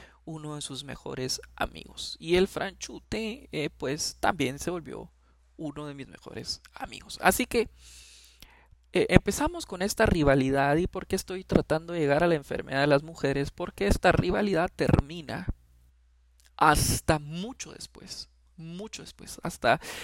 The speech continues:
tal vez cuando ya nos íbamos a graduar del colegio en el que este franchute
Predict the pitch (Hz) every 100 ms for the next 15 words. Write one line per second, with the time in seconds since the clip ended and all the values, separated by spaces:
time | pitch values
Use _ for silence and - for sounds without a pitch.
0 | - - 139 147 165 - 185 175 143 139
1 | 147 165 165 151 - 156 160 156 160 160
2 | 147 139 151 143 143 156 165 - 196 175
3 | 185 180 165 - - - - - - 160
4 | - 135 143